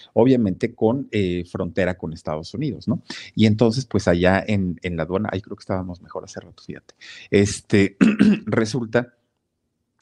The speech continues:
que lo mandan para allá. Llega don, do-, don, este, don Pablo y obviamente, pues, empieza ya a trabajar y a ganar su buen dinerito. Pero miren, era tan, tan, tan codo don, don, don Pablo,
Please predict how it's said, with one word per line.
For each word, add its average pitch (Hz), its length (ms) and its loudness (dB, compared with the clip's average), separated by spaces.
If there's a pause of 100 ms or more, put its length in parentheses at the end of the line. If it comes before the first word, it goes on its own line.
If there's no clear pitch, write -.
(180)
que 113 300 4
lo 90 160 -4
mandan 85 360 -4
para 95 160 -2
allá. 156 200 0 (320)
Llega 113 380 4
don, 117 160 0 (140)
do-, 98 260 2
don, 95 340 -2
este, 92 280 -4
don 90 200 -4
Pablo 98 420 2 (260)
y 151 360 -2
obviamente, 147 880 2
pues, - 240 -8
empieza 90 380 -6
ya 131 140 0
a - 60 -8
trabajar 123 540 -6
y 120 120 0
a 85 80 -2
ganar 80 360 -8
su 107 180 -4
buen 85 280 -10
dinerito. 131 520 2 (340)
Pero 92 200 4
miren, 117 340 6 (640)
era 143 220 2
tan, 143 460 0
tan, 123 340 0
tan 117 320 2
codo 117 400 4
don, 87 300 -4
don, 87 360 -4
don 85 160 -8
Pablo, 85 420 2